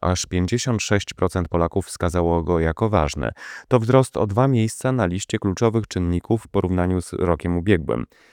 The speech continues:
To może świadczyć o tym, że wiele osób zaczyna dostrzegać, jak bardzo praca zaczęła wkraczać w ich życie osobiste. Możliwe też, że część firm zaczęła odchodzić od elastycznych form pracy,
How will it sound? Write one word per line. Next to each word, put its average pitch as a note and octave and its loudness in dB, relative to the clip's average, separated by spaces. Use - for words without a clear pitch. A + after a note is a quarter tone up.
To F3 2
może D3 4
świadczyć - 0
o G#2 0
tym, G2 0
że E2+ 0
wiele F#2 2
osób F2+ -4
zaczyna E2+ 0
dostrzegać, E2 0
jak F2 0
bardzo E2+ 2
praca F2 -2
zaczęła E2+ 0
wkraczać E2+ 0
w C#2+ -8
ich D#2 -2
życie D#2 -2
osobiste. D#2+ -4
Możliwe G2 4
też, F2 2
że F2 0
część A2 0
firm G#2 2
zaczęła F#2+ 2
odchodzić G2 2
od F2+ -2
elastycznych F2+ 0
form F2+ -2
pracy, - 0